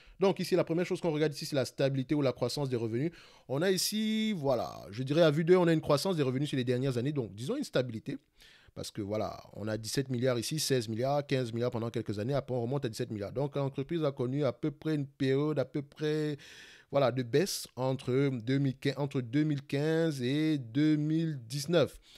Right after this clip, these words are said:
Donc ici, en termes de croissance, de volume, zéro pour cent sur les dix dernières années, normal.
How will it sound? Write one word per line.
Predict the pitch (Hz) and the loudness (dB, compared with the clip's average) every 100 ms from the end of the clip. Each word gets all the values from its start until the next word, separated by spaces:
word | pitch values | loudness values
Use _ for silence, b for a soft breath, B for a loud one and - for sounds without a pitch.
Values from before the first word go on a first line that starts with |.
| B B | B B
Donc | 143 165 143 | 2 4 4
ici, | 135 165 | 0 0
en | 139 | 2
termes | 160 147 | 2 2
de | 131 | 0
croissance, | - 131 - 156 165 | 0 0 0 -2 0
de | 123 | -2
volume, | 113 123 160 196 B B - | 0 2 2 -2 B B -8
zéro | 90 120 131 | -2 0 0
pour | 127 110 | -2 -4
cent | 127 117 | -2 -2
sur | - 120 | -4 -4
les | 107 | -4
dix | 104 | -4
dernières | 113 107 110 101 | -4 -4 -4 -6
années, | 95 113 165 - | -6 -6 -6 -8
normal. | 92 92 98 143 | -10 -6 -4 -4